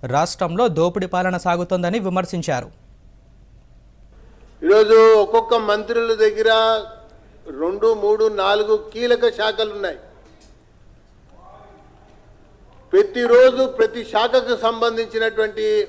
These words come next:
Speaker 2: ఒక్కొక్క అంశం తెర మీదకి వస్తోంది, బయటపడతా ఉంది. జరుగుతున్నటువంటి ఒక లొసుగులు వెలుగులోకి వస్తా ఉన్నాయి. కానీ మంత్రులు మాత్రం శాఖాపరమైనటువంటి సమీక్షలు ఏమాత్రం కూడా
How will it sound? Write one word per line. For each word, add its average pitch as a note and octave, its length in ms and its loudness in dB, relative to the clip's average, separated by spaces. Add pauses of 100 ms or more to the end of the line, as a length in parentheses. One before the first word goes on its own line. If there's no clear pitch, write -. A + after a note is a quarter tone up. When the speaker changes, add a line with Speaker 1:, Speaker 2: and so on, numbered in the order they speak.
(200)
Speaker 2:
ఒక్కొక్క A3+ 380 -2 (180)
అంశం A3 320 -4 (300)
తెర F#3+ 120 2 (100)
మీదకి A3 300 -4
వస్తోంది, G#3+ 440 -6 (180)
బయటపడతా G#3 640 -2
ఉంది. A3 180 -8 (1400)
జరుగుతున్నటువంటి A3+ 880 0
ఒక A3 100 -8 (380)
లొసుగులు A3+ 500 0 (280)
వెలుగులోకి A#3+ 520 0
వస్తా G#3+ 300 -2
ఉన్నాయి. D#3 220 -10 (2500)
కానీ B3 180 0 (120)
మంత్రులు C4 360 -2 (120)
మాత్రం B3+ 280 2 (160)
శాఖాపరమైనటువంటి A#3 1120 -2 (140)
సమీక్షలు A3 540 -2 (160)
ఏమాత్రం G#3+ 420 -4 (100)
కూడా G#3+ 200 0